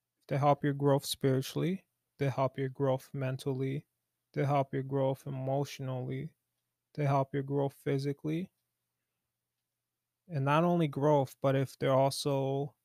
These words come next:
help comfort you mentally, emotionally, spiritually, and physically.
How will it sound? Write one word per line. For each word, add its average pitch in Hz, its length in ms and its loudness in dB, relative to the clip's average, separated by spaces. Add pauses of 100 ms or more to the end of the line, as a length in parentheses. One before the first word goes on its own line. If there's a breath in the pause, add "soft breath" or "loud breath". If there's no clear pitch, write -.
(140)
help 139 360 0
comfort 135 500 -4
you 147 400 -2 (480)
mentally, 143 840 -2
emotionally, 139 880 -4
spiritually, 143 840 -6 (280)
and 151 180 -12
physically. 143 600 -2